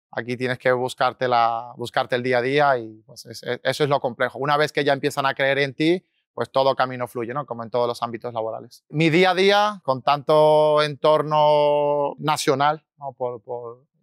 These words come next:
al final, el lenguaje un poco se, se te adquiere algunas palabras, algunos acentos y demás, y bueno, pues al final, a donde vas, seguramente el español nativo, el español nativo llama mucho la atención en este, en este ámbito deportivo.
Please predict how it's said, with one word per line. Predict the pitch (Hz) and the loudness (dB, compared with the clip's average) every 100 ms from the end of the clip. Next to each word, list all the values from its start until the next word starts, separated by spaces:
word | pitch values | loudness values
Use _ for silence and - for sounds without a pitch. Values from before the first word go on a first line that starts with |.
| _ 135 | _ -10
al | 131 - | -8 -6
final, | 127 135 147 151 _ _ | -2 0 0 -2 _ _
el | 135 143 | 2 2
lenguaje | 143 151 143 | 4 2 2
un | 151 | -2
poco | 160 147 147 143 143 | 0 2 4 4 2
se, | - 139 131 - | 2 0 0 -4
se | - 139 | -8 -4
te | 127 | -2
adquiere | - 143 | 0 0
algunas | 127 127 123 | 0 -2 0
palabras, | 139 156 156 139 | 4 6 6 4
algunos | 131 135 - | 0 -6 -8
acentos | 127 143 143 131 131 | -6 -2 -2 -2 -2
y | |
demás, | 127 143 156 - | 0 2 2 0
y | |
bueno, | 131 139 - | -8 -8 -10
pues | 117 117 | -20 -20
al | 110 | -12
final, | 120 123 139 - _ _ - | -4 0 0 -2 _ _ -2
a | 135 | 2
donde | 143 139 | 2 4
vas, | 139 165 190 - | 4 4 2 -6
seguramente | - 127 135 143 147 151 156 151 143 | -10 0 2 2 2 0 0 0 2
el | |
español | 139 - 135 151 160 | 0 0 0 2 2
nativo, | 143 127 160 165 135 - | 2 2 2 2 0 -2
el | 131 | -4
español | 120 127 131 | -2 -4 -2
nativo | 147 - 151 151 | -4 0 2 2
llama | 131 139 139 | 2 2 0
mucho | 139 - | -2 -2
la | 135 | 0
atención | 127 127 151 143 | 0 -4 -4 -4
en | 131 | -4
este, | 131 135 - | -4 -4 -4
en | 123 | -6
este | 123 123 | -4 -4
ámbito | 120 123 | -4 -6
deportivo. | 113 120 120 | -6 -8 -14